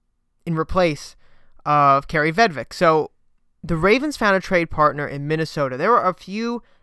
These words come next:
N F C North teams. Most people thought it was gonna be the Bears or the Packers, maybe even the Bills coming in. But Minnesota really came out of nowhere here, um, and, and grabbed Kerry Vedvik. Now, the Minnesota Vikings have a, have a pretty bad history with kicking in recent years.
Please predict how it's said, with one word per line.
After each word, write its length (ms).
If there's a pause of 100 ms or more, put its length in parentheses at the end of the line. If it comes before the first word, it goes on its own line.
(140)
N 120
F 80
C 140
North 260
teams. 640
Most 340
people 140
thought 200
it 20
was 100
gonna 120
be 80
the 80
Bears 460
or 80
the 60
Packers, 680 (400)
maybe 200
even 140
the 80
Bills 320
coming 240
in. 140
But 120
Minnesota 440
really 180
came 200
out 100
of 60
nowhere 400
here, 360 (800)
um, 540 (140)
and, 140
and 220
grabbed 760
Kerry 300
Vedvik. 460
Now, 300 (760)
the 120
Minnesota 360
Vikings 460
have 160
a, 180
have 120
a 80
pretty 240
bad 220
history 360
with 200
kicking 300
in 80
recent 320
years. 460